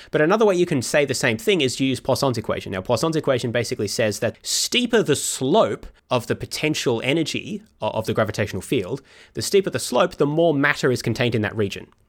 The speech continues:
And, and that kind of makes sense, right? Because it's just a way of saying that massive objects generate a, a gravitational field around them, just like charged objects generate a charged field around them. And, and the,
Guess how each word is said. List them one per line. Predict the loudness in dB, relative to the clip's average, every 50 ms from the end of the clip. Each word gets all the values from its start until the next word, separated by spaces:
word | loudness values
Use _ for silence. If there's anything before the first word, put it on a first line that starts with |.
| _ _ _ _
And, | -4 -2 0
and | 0 0 2
that | 0 0 -2 -4 -4
kind | 0 0 2
of | 2
makes | 0 -2 -2
sense, | -4 -4 -2 -2
right? | -2 0
Because | 0 0 0 0 0
it's | -2
just | -2 -2 0 0
a | 2
way | 2 4 2
of | 2
saying | 2 2 0 2 2
that | 2 0 0 -2 _ -2
massive | 0 0 0 2 0 0 2 2
objects | 2 0 0 -2 -4 -6 -6 -8 -12 -6
generate | -2 0 2 2 4 4 4 4
a, | 2 0 -2 -4
a | -6 -6 -2
gravitational | -2 -2 -2 -2 -2 -2 -2 -2 -4 -4
field | 0 0 2 2 0
around | -2 -4 -8 -8
them, | -10 -4
just | -2 -2 -2 0
like | 0 0 0 0 -4 -8 -20 -16 -4
charged | 0 2 4 4 2 2 0
objects | -2 -2 -4 -6 -4 -2
generate | -2 0 0 2 0 0
a | 0
charged | 0 0 2 2 2 0 -2 -4
field | -6 -4 -4 -4
around | -6 -8 -8 -10
them. | -10 -10 -10
And, | -6 -2
and | -2 -2 0 0
the, | -2 -2 -2